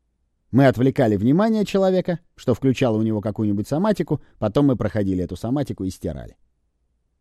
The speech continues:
Техника восемьдесят этим не занимается. В этой технике мы проходим концепты. И если при этом включается какая-нибудь соматика, если это чувство просто никак не исчезает,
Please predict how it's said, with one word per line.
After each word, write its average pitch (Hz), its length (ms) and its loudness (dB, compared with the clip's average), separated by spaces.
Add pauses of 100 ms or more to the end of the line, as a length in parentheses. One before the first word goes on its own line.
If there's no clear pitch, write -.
(720)
Техника 143 440 2
восемьдесят 165 760 2
этим 127 480 2
не 120 260 2
занимается. 104 800 -2 (260)
В 87 100 -2
этой 117 240 4
технике 160 560 4
мы 104 180 4
проходим 101 520 0
концепты. 98 680 -6 (1900)
И 135 60 2
если 165 400 4
при 156 180 2
этом 127 240 2
включается 117 640 0
какая-нибудь 95 540 -2
соматика, 107 640 0 (500)
если 101 280 -2
это 95 140 -2
чувство 92 360 0
просто 92 260 -6
никак 139 480 0
не 139 180 4
исчезает, 117 680 -4